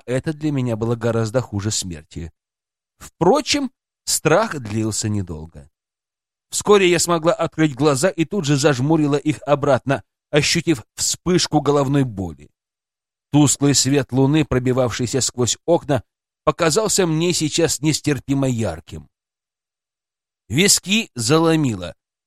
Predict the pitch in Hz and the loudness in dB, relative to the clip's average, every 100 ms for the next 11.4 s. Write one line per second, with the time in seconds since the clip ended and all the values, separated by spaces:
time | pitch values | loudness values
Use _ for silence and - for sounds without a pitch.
0 | _ - 139 147 190 196 185 143 151 160 | _ 0 0 2 0 2 0 2 2 2
1 | 127 156 147 151 147 - 147 151 139 151 | 0 -2 0 0 0 0 2 4 2 0
2 | 143 131 - 113 - 73 - 73 - _ | 0 -2 -2 -4 -4 -10 -12 -12 -20 _
3 | _ _ _ - 104 165 202 277 226 196 | _ _ _ -6 2 2 2 2 2 2
4 | 170 160 175 - 156 143 131 123 120 113 | 2 2 2 2 0 0 0 -2 -2 -6
5 | - 196 226 214 220 196 - _ _ _ | 0 2 2 2 0 -2 -2 _ _ _
6 | _ _ 95 143 143 247 - 165 170 175 | _ _ 0 0 2 0 0 -2 -2 -6
7 | - 180 - 165 147 110 - 127 135 135 | 0 0 2 0 0 -2 -4 0 0 0
8 | 131 135 - 131 123 - 110 92 _ _ | 0 -2 -2 -2 -2 -2 -4 -4 _ _
9 | _ 139 131 143 156 151 - 143 131 147 | _ -2 0 2 2 2 0 -2 0 0
10 | 160 151 151 139 131 127 104 - 120 104 | 0 0 0 2 0 0 -2 -4 -4 -6
11 | 80 - - 71 | -10 -10 -12 -12